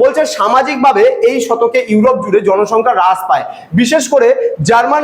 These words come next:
রাজ্যগুলিকে ত্রিশ বৎসর ব্যাপী যুদ্ধ হয়েছিল, আহ, তোমার হচ্ছে, আহ, ধর্মীয় কারণে, ধর্মীয় কারণে যুদ্ধ হয়েছিল, এবং, আহ, যুদ্ধ, আহ, তোমার যুদ্ধ, দুর্ভিক্ষ এবং প্লেগের মতো মহামারীর ফলে বহু মানুষ মারা যায়। আমি কি বললাম?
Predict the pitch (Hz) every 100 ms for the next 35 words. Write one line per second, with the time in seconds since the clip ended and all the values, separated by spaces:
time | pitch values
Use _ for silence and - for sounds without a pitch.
0 | 277 247 247 247 247 247 254 269 247 247
1 | 247 247 233 233 170 196 185 233 226 233
2 | 285 311 - - - - 214 196 196 214
3 | 226 220 269 277 202 190 180 185 240 269
4 | 254 202 196 269 - - - - 226 269
5 | 277 269 269 262 240 247 254 254 262 277
6 | 285 - - - - 247 302 247 262 -
7 | 220 214 254 202 254 220 214 214 240 226
8 | 220 202 247 240 233 240 240 240 226 226
9 | - 254 277 320 294 262 214 269 - -
10 | 185 226 262 285 302 294 277 269 214 240
11 | 240 226 233 226 180 160 180 - 233 262
12 | 294